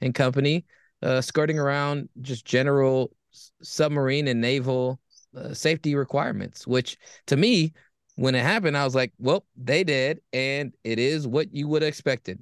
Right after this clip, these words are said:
You know, they had done n-, numerous trips in the submersible. However,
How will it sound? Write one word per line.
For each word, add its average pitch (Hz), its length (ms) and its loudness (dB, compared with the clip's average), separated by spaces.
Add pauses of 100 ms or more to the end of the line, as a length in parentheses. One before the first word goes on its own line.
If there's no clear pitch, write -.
You 156 120 0
know, 131 100 2
they 135 120 2
had 156 160 0
done 143 440 -2
n-, - 160 -14
numerous 135 520 0
trips - 300 -4
in 113 160 -2
the 101 100 -2
submersible. 104 680 -4 (340)
However, 131 460 0